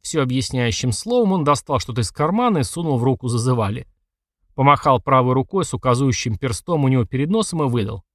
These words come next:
"Как вчера". "Кто кого с ног собьет?" — уточнил рефери. "Ага", — пьяно выкрикнул Ванька и слегка пошатнулся.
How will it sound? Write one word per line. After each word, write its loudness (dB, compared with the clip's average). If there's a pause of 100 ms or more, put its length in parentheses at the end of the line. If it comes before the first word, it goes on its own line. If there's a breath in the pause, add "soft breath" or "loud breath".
"Как 0
вчера". -2 (1300)
"Кто -2
кого 0
с -4
ног -2
собьет?" — -4
уточнил -2
рефери. -4 (500)
"Ага", — 2 (160)
пьяно 2
выкрикнул 0
Ванька 2
и 0
слегка -2
пошатнулся. -6